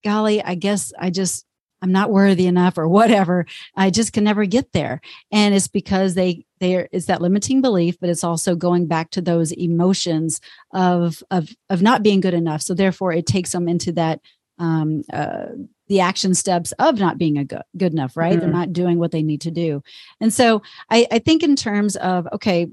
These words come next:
Speaker 1: someone listening is like, "Yeah, okay, great, Brittany, you're working with all these people that have money and you're helping them with their wealth, and that's great. But what about,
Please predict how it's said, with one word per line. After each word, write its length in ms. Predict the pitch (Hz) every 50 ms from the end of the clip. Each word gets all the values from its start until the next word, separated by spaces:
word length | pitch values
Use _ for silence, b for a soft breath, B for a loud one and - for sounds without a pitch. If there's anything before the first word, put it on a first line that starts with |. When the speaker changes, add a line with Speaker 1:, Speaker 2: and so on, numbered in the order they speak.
| _ -
Speaker 1:
someone 280 | - - 269 247 214 196
listening 320 | 196 196 190 - 202 190
is 100 | 185 160
like, 180 | 185 175 170 _ b b b b b b _
"Yeah, 200 | _ 330 339 233 247
okay, 180 | 285 - 311 277
great, 300 | 220 233 247 277 247 208
Brittany, 300 | 202 208 185 196 208 226
you're 160 | 220 226 220
working 280 | 214 214 220 214 226 208
with 140 | 202 190 202
all 180 | 196 196 202
these 240 | 196 202 202 190 -
people 400 | _ - 202 180 - 202 196 190
that 180 | 185 196 190 175
have 200 | 180 190 190 170
money 380 | 180 180 185 190 190 190 190 190
and 120 | 190 185
you're 120 | 185 185 175
helping 300 | 160 185 175 - 185 185
them 160 | 185 185 185
with 160 | 185 180 180
their 180 | - 208 208 190
wealth, 600 | 160 165 170 180 175 175 180 180 175 180 170 170
and 120 | 175 185
that's 180 | 190 196 190 -
great. 200 | _ 208 190 175
But 80 | 202
what 140 | 196 226 254
about, 320 | 311 285 330 311 269 -